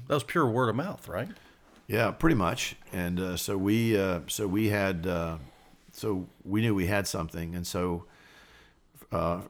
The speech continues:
Speaker 2: every year since we started doing it, uh, we've been doing this now for ten years. Um, and, uh, it's been, uh, what we did was we started with the N R B T V network, and then the second year, I, at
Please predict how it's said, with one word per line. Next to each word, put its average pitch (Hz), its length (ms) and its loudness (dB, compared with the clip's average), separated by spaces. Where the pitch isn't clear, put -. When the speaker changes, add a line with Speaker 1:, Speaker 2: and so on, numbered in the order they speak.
Speaker 2:
every 110 240 4
year 113 340 6
since 104 300 -2
we 95 100 2
started 101 380 4
doing 98 260 2
it, 139 260 -2
uh, 82 380 -2
we've 92 140 -4
been 85 80 -2
doing 95 180 -2
this 95 220 -4
now 87 120 0
for - 120 -6
ten 98 240 -2
years. 95 500 -4
Um, 78 580 -6
and, 87 400 -4
uh, 80 300 -6
it's 104 220 2
been, 95 500 -2
uh, 80 240 -6
what 104 180 -10
we 110 100 -2
did 123 240 8
was 98 400 2
we 85 100 -4
started 127 360 4
with 90 140 -2
the 92 140 2
N 104 60 2
R 87 80 2
B 117 160 0
T 113 160 -2
V 92 140 0
network, 90 480 -2
and 87 120 -2
then 87 100 -4
the 85 80 -4
second 120 400 -2
year, 87 480 -4
I, 87 460 -8
at 90 180 -6